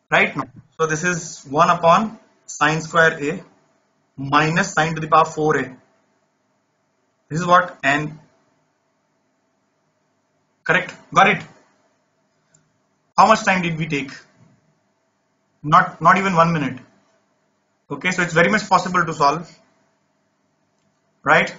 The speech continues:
Very much possible to solve. So now, hence, you know, all those who are aiming at, again, reiterating this funda,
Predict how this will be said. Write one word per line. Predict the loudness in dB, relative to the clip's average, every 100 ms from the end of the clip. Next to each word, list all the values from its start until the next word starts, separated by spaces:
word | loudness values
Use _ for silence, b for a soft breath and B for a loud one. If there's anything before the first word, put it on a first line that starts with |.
| -20 _
Very | 0 2
much | 2 0
possible | 0 0 -2
to | -4
solve. | 0 -2 0
So | 2
now, | 6 6 4 -2 -18 _ _ _ _ -2
hence, | 0 0 -4 -12 -14 -4
you |
know, | 0 0 6
all | 8 8 6
those | 2 2 0
who | 2
are | 4 4 2 -12 _ -10
aiming | -6 -4 -4 -2
at, | 0 0 -2 -10
again, | -8 -8 -6 -10 -12
reiterating | -8 -6 -6 -6 -8 -8 -10
this | -12 -14 -18 -20 _ _ _ _ _ _ _
funda, | -4 -2 -4 -6